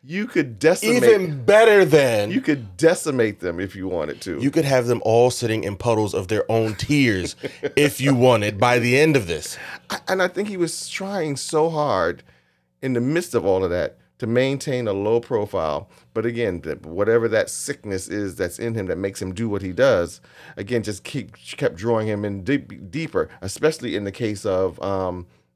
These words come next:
Speaker 1: what's his, Michael or Simon? Uh,
Speaker 2: Yeah,
Speaker 1: his
Speaker 2: his
Speaker 1: girlfriend.
Speaker 2: girlfriend. Yeah.
Speaker 1: Yeah. Especially in her case, it just kept drawing him in deeper, deeper, deeper, deeper, deeper. 'Cause you would hear him in his head, his, in his head, he's like, "No, no, no, no, no, no, no." And, but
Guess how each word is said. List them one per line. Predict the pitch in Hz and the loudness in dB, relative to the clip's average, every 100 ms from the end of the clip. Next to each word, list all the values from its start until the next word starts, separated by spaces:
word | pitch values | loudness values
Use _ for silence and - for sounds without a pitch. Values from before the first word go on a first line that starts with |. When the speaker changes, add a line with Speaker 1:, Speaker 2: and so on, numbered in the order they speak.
| _ _ _ _ _ _ | _ _ _ _ _ _
Speaker 1:
what's | 107 110 | -8 -8
his, | 104 | -10
Michael | 92 92 110 120 113 | -8 -2 -2 0 -2
or | 92 | -2
Simon? | 104 101 101 101 87 | -4 -4 -6 -6 -6
Uh, | 87 104 | -4 2
Speaker 2:
Yeah, | 139 101 | 4 4
Speaker 1:
his | 123 | 0
Speaker 2:
his | 98 | 0
Speaker 1:
girlfriend. | 117 135 110 95 78 117 | 4 4 4 -4 -4 0
Speaker 2:
girlfriend. | 104 82 | 0 2
Yeah. | 120 | 0
Speaker 1:
Yeah. | 82 - - | 0 -2 -12
Especially | - 170 165 | -2 0 0
in | 127 | 2
her | 160 165 | 4 2
case, | 120 95 87 - - | 2 0 -4 -14 -6
it | 135 | -4
just | 107 113 | 0 -2
kept | - 127 82 | 0 -4 -2
drawing | 101 110 107 104 | -2 0 0 0
him | 104 92 | -4 -4
in | 92 87 | -6 -8
deeper, | 92 90 90 | -10 -8 -8
deeper, | 82 85 85 85 | -8 -10 -8 -10
deeper, | 85 85 85 | -8 -10 -10
deeper, | 82 85 82 87 82 - _ _ | -10 -10 -8 -10 -10 -16 _ _
deeper. | - 90 - 80 | -14 -12 -10 -10
'Cause | 82 85 | -10 -8
you | 98 | -6
would | 98 | -4
hear | 104 | -4
him | 101 | -4
in | 98 | -4
his | 95 | -6
head, | 104 113 101 | -2 -2 0
his, | 95 85 | -4 -6
in | 110 | -6
his | 92 98 | -6 -2
head, | 123 101 | -2 -2
he's | 90 | -2
like, | 90 90 - 226 - | -2 -4 -6 -14 -6
"No, | 101 101 101 98 | 0 4 4 2
no, | 101 95 92 92 | 0 -2 0 -2
no, | 92 90 90 90 | -2 -2 -2 -2
no, | 90 90 90 | -4 -4 -4
no, | 90 90 90 90 | -4 -4 -4 -4
no, | 90 90 90 87 | -4 -4 -4 -4
no." | 85 85 87 85 | -4 -2 -2 -4
And, | 85 | -4
but | 90 85 | -2 -4